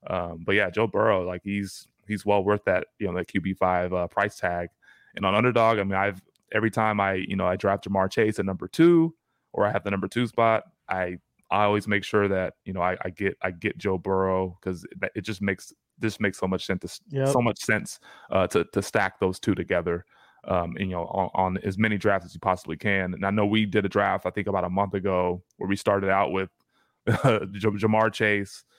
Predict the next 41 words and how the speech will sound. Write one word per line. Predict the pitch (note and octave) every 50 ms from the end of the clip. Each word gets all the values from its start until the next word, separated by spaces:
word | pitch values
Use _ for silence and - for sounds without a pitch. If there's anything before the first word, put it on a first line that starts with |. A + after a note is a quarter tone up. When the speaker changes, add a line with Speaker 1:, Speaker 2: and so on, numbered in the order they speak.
| _ _ _ _ -
Speaker 1:
T | - B2+ B2
Higgins, | A#2 A2 G#2+ G2+ G2 G#2 G2+ G2+ F#2+
and | G2+ G2+ G2+
Joe | G#2+ G#2 G#2
Burrow, | F2+ A2 G#2+ G2+ G2+ F#2+ F#2 F#2 F#2+ F#2 F2+ -
you | F2 F#2+
know, | F#2
the | F#2 F#2+
first | C3 B2+ - B2+
Speaker 2:
Yep. | B2+
Speaker 1:
three | G2+ F#2+ F#2+ - -
picks, | G2 F#2 F2+ - - - - - - F#2+
um, | F#2+ F#2 F#2+ F#2
just | G2+ -
to | -
go | - G2+ G#2
ahead | A#2+ G2
and | G2 F2+
just | F#2+ F#2+
lock | F#2+ G2+ G2+ G2+ G2 -
in | G2+ F#2
those | F#2 F#2
bank-, | E2+ G2 G2 -
I | - G2
think, | - D3 C#3+ - - -
I | - G2
think | - C#3+ C#3 -
as | A2 G2
a | F#2+
matter | G2+ G2 F#2+
of | F#2+ -
fact, | A2 G#2+ G2+ F#2 - _ _ _ _ _ _ _ -
it | G2+
was | G#2 F#2
right | G#2 G#2 G#2 G#2+
after | G#2+ G2+ G#2
the | F#2+ G2
schedule | - - A2 G2 G2+ - G2
release, | F#2+ G2 G2 F#2+ G#2 G#2+ - -
schedules | - - G#2 G2 G2 G#2 G#2+ G#2 G#2+ G#2 - - -
were, | G#2 G#2 G2+ F#2+